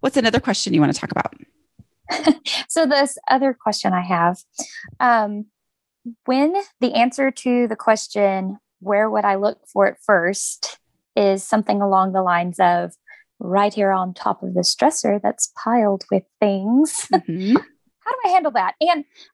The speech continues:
Speaker 2: uh, full disclosure, I am not necessarily asking that for myself. It is for a couple of other members of my family that really struggle with that, and I don't know how to help them.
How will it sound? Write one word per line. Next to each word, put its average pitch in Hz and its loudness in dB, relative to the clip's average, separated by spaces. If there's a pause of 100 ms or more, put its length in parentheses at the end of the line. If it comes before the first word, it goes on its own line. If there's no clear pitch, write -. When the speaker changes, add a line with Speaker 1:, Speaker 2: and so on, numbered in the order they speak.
Speaker 2:
uh, - 4 (180)
full 381 4
disclosure, 285 -2
I 240 2
am 254 0
not 285 0
necessarily 220 0
asking 208 -2
that 202 0 (120)
for 247 2
myself. 196 0 (100)
It 202 0
is 208 -6
for - 0
a 190 -4
couple - -4
of 208 0
other 196 0
members 190 0
of 185 0
my 175 -2
family 190 0 (320)
that 208 2
really 214 0
struggle 196 0
with 196 -12
that, 185 0
and 190 -8
I 214 2
don't 233 -2
know 196 4
how 180 -2 (200)
to 180 0
help 175 0 (140)
them. - -2